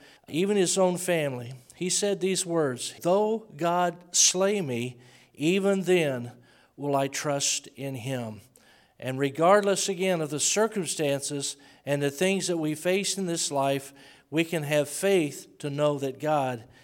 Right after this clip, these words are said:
is in control of all things.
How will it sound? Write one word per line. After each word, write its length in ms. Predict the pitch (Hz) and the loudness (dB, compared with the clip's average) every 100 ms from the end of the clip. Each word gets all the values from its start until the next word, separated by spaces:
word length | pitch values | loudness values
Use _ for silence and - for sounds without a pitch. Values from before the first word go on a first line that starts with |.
| _ | _
is 260 | 135 143 - | -2 0 0
in 140 | 139 | -2
control 500 | 123 131 151 139 127 | -6 -4 0 0 0
of 140 | 123 - - | -4 -8 -12
all 220 | 123 123 120 | -6 -4 -4
things. 600 | - 117 104 104 - | -6 -8 -10 -14 -14